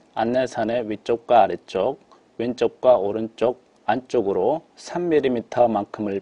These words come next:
뺀 작품 규격의 안내선을 만들어야 합니다. 우선 눈금자의 기준선을 안쪽으로 드래그하여 기준점이 영이 되도록 만듭니다. 다음으로 줌 툴을 선택하여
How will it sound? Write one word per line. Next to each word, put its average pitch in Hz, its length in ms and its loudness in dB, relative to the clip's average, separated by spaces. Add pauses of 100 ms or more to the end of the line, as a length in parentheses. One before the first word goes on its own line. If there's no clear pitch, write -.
뺀 113 300 2 (460)
작품 135 520 -2 (140)
규격의 120 640 2 (420)
안내선을 110 600 -2
만들어야 101 440 0
합니다. 80 480 -6 (1600)
우선 123 500 -2 (420)
눈금자의 123 680 0
기준선을 117 720 -2 (800)
안쪽으로 117 600 2
드래그하여 92 800 0 (200)
기준점이 135 880 -2
영이 107 260 -2
되도록 113 380 0
만듭니다. 85 640 -4 (480)
다음으로 127 640 4 (120)
줌 135 280 -4
툴을 127 260 0
선택하여 127 720 4